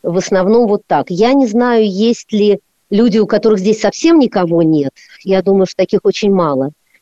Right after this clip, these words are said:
То есть в основном приезжают те, кто, у кого здесь есть родственники или знакомые, и,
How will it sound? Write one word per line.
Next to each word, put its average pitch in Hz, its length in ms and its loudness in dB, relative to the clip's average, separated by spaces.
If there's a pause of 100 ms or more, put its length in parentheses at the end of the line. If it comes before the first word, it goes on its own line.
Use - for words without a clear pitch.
(100)
То - 40 -10
есть 180 80 -8
в 208 40 -2
основном 269 340 2
приезжают 240 580 2
те, 302 260 -2
кто, 233 1000 0
у 180 60 -4
кого 240 260 0
здесь 202 240 -4
есть 202 220 -2
родственники 220 520 0
или 180 140 0
знакомые, 190 760 0
и, 175 460 -2